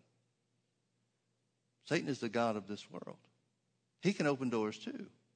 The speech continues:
And he doesn't mind opening a door, a ministry opportunity door for you if it gets you off track. Doesn't bother him a bit. 'Cause he can rob you of joy and he can rob you of effectiveness in God's plan for your life,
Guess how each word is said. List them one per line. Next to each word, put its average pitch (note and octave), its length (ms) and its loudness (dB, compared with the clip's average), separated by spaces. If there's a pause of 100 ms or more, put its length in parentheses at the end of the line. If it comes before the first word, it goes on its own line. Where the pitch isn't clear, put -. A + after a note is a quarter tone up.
(880)
And C3 120 2
he F#3 100 6
doesn't C4 200 2
mind D3 260 6
opening D3+ 400 4
a C3+ 40 6
door, D3+ 320 6
a C#3+ 60 6
ministry D#3 400 2
opportunity C#3+ 560 2
door D3 240 4
for C#3+ 120 -2
you D#3 220 0
if F#3+ 100 -6
it C3+ 80 0
gets C3 200 -2
you C3+ 80 2
off B2+ 180 2
track. F#3+ 300 -2 (2500)
Doesn't C#3 160 0
bother D3+ 220 8
him E3 160 2
a D#3+ 60 2
bit. A#3 320 -4 (2750)
'Cause B2 140 -2
he C3+ 120 2
can B2+ 140 2
rob B2+ 280 6
you B2+ 120 4
of A2+ 80 0
joy C#3 280 2
and D#3+ 100 0
he A#2+ 80 0
can A#2 140 -2
rob B2 240 4
you B2 120 2
of A2 100 -2
effectiveness C3 600 -2
in C3+ 180 -2
God's C#3 300 0
plan E3 280 -2
for D#3+ 100 -6
your D#3 120 -4
life, A3+ 260 -6